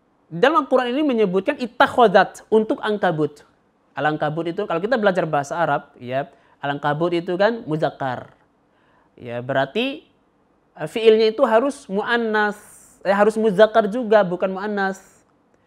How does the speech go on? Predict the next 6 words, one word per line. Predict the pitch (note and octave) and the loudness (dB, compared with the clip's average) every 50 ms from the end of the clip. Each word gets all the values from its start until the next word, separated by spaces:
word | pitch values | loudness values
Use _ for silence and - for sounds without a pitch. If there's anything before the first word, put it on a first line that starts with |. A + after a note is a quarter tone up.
| _ _ _ _ - | _ _ _ _ -8
Al-ankabut | C#3+ D3 D#3 D#3+ D#3+ D#3+ D#3+ D#3 D#3+ G3 A#3+ C4+ - - | -4 -2 -2 -2 -2 -2 -2 2 4 4 4 4 2 -2
ittakhadha, | - F#3 F#3 F#3 - _ _ _ _ _ - G3 G3 G3 F#3+ - - - F3+ F3 F3 F3 E3+ D#3 C#3+ F#3+ G#3 A3 A3 - - | -4 -4 -4 -4 -6 _ _ _ _ _ 4 6 6 6 4 2 -2 0 2 4 4 4 4 4 4 6 6 6 4 2 0
harusnya | F3 D#3+ E3+ F#3+ A#3 C#4+ | 2 2 4 4 4 2
seperti | C4 B3+ B3+ B3+ A#3 A#3 - C#4+ D4 C4+ | 2 0 0 -2 -4 -8 -8 -8 -8 -6
itu. | - A#3 G#3+ G#3 - - - _ _ _ _ _ _ _ _ _ _ _ _ _ _ _ _ _ _ _ _ _ _ | -4 -4 -4 -4 -6 -10 -16 _ _ _ _ _ _ _ _ _ _ _ _ _ _ _ _ _ _ _ _ _ _
Bukan | - C#3+ D#3+ D#3 | -8 -4 -2 0